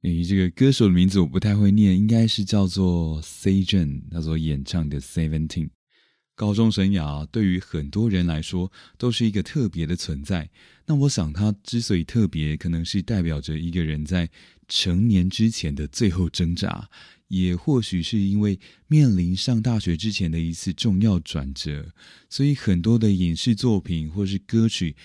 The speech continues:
也都把主题定在十七岁这个年纪。像是好莱坞的电影《回到十七岁》，或者是，呃，李宗盛唱的《十七岁的女生》，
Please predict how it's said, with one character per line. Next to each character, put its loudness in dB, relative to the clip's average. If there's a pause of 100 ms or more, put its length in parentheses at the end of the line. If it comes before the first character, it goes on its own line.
(160)
也 -4
都 2
把 -2 (220)
主 -4
题 -4 (160)
定 0
在 -4
十 -8
七 -2
岁 0
这 -2
个 0
年 -6
纪。 -10 (540)
像 -2
是 -2
好 -4
莱 0
坞 0
的 0
电 -2
影 -4 (360)
《回 -4
到 2
十 -4
七 -4
岁》， -2
或 -6
者 -6
是， -8 (300)
呃， -12
李 -2
宗 2
盛 -2
唱 -2
的 -4
《十 -4
七 -6
岁 0
的 0
女 -2
生》， 4